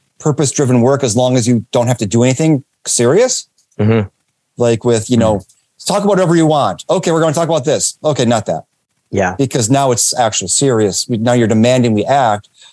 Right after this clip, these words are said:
Speaker 1: Or is it really, you know, "We're gonna relocate from Florida to California," or, "We're not gonna expand as many employees in Florida until this gets sorted out"?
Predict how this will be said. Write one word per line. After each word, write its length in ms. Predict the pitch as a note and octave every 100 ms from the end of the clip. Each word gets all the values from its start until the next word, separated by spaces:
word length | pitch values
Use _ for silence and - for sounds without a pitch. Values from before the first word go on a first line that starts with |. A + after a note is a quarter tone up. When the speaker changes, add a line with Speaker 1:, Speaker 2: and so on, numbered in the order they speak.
| _
Speaker 1:
Or 280 | C3+ C#3+ D3
is 240 | D3+ F3+ F#3+
it 140 | A#2
really, 500 | A#2 A#2 A2+ F#2+ E2 - _ _ _ _ _ _ _
you 120 | C3+
know, 220 | A2+ G#2 A2
"We're 240 | A2+ C3+
gonna 180 | D3 C#3+
relocate 580 | D3+ E3 F#3 F#3+ F#3 F#3
from 120 | F3+
Florida 520 | D#3+ G#3 A3+ A3+ A3
to 200 | - G#3+ G#3
California," 720 | A3 A#3 G#3 B3+ B3 A#2+ D#2+
or, 120 | B2
"We're 100 | C3+
not 220 | C3+ D3
gonna 340 | E3+ D#3+ D3+ C#3+ _ -
expand 840 | D3 - - A3 E3+ G2+ D#2+ - -
as 180 | C#3 A#2
many 320 | C#3 C3+ C3+
employees 500 | C3 - C3 B2+ A2+
in 100 | A#2
Florida 480 | - A#2 A2 F#2 F2
until 260 | B2 C3+
this 200 | A#2+ A2+
gets 180 | - G#2+
sorted 300 | - A2 G#2
out"? 220 | F#2+ E2